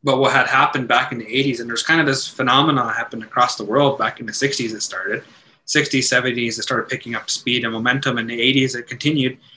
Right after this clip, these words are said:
And even to this day, it's accelerating the, the revitalization movement of languages. So the Cayuga language program I went to had emerged during that era.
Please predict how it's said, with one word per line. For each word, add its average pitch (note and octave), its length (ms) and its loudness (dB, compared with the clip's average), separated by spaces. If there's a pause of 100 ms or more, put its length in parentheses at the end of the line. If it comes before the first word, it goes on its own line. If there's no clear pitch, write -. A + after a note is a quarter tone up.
(220)
And C3+ 100 2
even C3+ 180 6
to C#3 100 -4
this C3+ 160 -2
day, C3 140 -2
it's - 240 -4
accelerating B2 680 2
the, A#2 260 -4
the A2+ 60 -12
revitalization A#2+ 840 0
movement C3 300 -4
of A#2 160 -12
languages. C#3+ 640 -2 (800)
So C#3 640 2
the C#3 100 -2
Cayuga D3 280 2
language C#3 340 2
program C3 440 0 (200)
I C#3 600 4 (600)
went B2+ 240 -2
to A#2 420 -6 (760)
had C3+ 180 0
emerged C3 760 2 (240)
during B2+ 320 -2
that A#2 240 -2
era. C#3+ 400 0